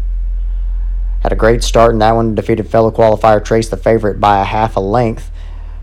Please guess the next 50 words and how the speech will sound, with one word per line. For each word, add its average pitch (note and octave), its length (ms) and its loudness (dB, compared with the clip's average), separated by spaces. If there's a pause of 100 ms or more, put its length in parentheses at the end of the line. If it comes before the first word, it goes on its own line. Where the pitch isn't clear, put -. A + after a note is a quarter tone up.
(600)
Has A2+ 280 2
only D#3 360 4
ever C#3 160 4
run C3+ 180 4
in B2 120 0
trials. C3 500 4
First C3 300 -2
time A#2+ 360 0
he'll A#2 200 2
make A#2 260 -2
the G2+ 60 -6
finals. A#2+ 540 0 (800)
Has A2+ 120 -2
only C3 160 2
been C3 80 2
off A#2+ 160 2
the A2 60 -6
board A#2+ 200 2
one B2+ 260 2
time, B2 360 2
and A2+ 80 2
that A#2 80 2
was A2 120 -2
a G2+ 40 -4
fifth - 300 -2
place A2 200 2
finish A2 300 -2
in A2 60 -2
the G#2+ 100 0
La G#2+ 160 4
Fiesta A#2 400 0
Futurity G#2+ 420 -4
Trials. G#2+ 480 2
Was G#2+ 200 -2
fourth C#3 340 0
in C3 80 -4
the A#2 80 0
Ruidoso, B2 840 2
second C3 320 0
in A2+ 40 -4
the G#2+ 120 0
All-American, G#2+ 640 0
and G2 140 -4
second A2+ 280 0
in A2 80 -2
the G#2 40 -4
Texas - 360 -4
Classic A2 400 -2
Trials, G2 360 0
though, G2+ 280 -2